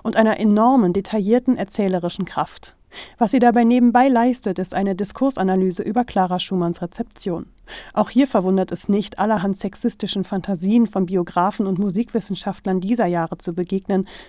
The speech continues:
Und gleichzeitig ist es so dermaßen wichtig, es trotzdem schonungslos herauszustellen. Denn Misogynie ist beileibe kein Phänomen der Vergangenheit,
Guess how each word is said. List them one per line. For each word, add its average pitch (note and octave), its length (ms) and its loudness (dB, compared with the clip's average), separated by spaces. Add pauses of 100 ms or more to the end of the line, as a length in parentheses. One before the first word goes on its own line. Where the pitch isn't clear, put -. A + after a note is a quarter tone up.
(160)
Und G#3+ 100 -2
gleichzeitig A3+ 640 2
ist - 160 -4
es - 160 -2
so A#3+ 140 2
dermaßen G#3 640 0
wichtig, G3 320 -2
es - 140 -6
trotzdem G#3+ 440 -2
schonungslos G#3 680 -2
herauszustellen. F3+ 840 -4 (420)
Denn A3+ 100 8
Misogynie A#3 600 6
ist - 160 -4
beileibe G3+ 360 0
kein G#3+ 240 -2
Phänomen G3 460 0
der F#3 140 -2
Vergangenheit, F#3 640 0